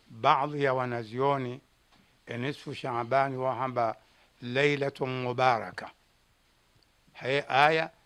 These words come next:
"Inna anzalnahu fi lailatin mubarakatin."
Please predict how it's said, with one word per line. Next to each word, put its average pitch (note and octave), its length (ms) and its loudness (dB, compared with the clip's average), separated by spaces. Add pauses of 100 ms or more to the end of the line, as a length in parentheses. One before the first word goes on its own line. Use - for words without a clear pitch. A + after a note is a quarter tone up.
(140)
"Inna D3+ 520 2
anzalnahu C3 1040 -2 (260)
fi B2+ 400 -2
lailatin D3+ 680 0 (220)
mubarakatin." A2+ 920 -2